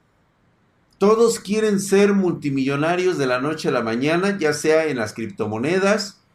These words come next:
ya sea en la lotería, ya sea que les vendan la fórmula mágica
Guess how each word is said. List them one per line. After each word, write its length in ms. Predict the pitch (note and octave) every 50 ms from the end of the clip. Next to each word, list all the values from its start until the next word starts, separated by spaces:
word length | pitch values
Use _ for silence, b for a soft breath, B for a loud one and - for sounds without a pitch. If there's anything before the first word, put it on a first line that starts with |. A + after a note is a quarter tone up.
| _ _ _ _ _ _ _ -
ya 220 | G2+ B2+ D3 D3+
sea 320 | D3 D3+ D#3 D3+ D3+ D3+ D3+ -
en 160 | C3 A#2 A2+
la 120 | A2 G#2+
lotería, 760 | A2 A2 G#2 G#2 A#2 B2 D3 E3 F3 F#3 G3+ A3 - - - _ _ _ _ _ _ _ _ _ _ _ _ -
ya 220 | A#2+ D#3+ F3+ F3+
sea 500 | F3 - F#3 F3+ F3+ F#3 F#3 F#3 F#3 F#3
que 160 | - D3+ C#3+
les 300 | C3 B2 A#2+ A#2 A2 A#2+
vendan 500 | C#3+ E3+ F3+ F3 E3+ F3 F3+ F3+ F3+ - -
la 300 | C3 B2+ B2+ B2+ A#2+ A2+
fórmula 680 | A2+ B2 D3+ E3+ F3+ F3 F3 E3 D#3 C#3+ C3+ C3 B2 A#2+
mágica 920 | B2 B2+ C3+ D#3 D#3 D#3 D#3 - C#3+ C#3+ - - D3+ D3 D#3 F#3 G3+ G3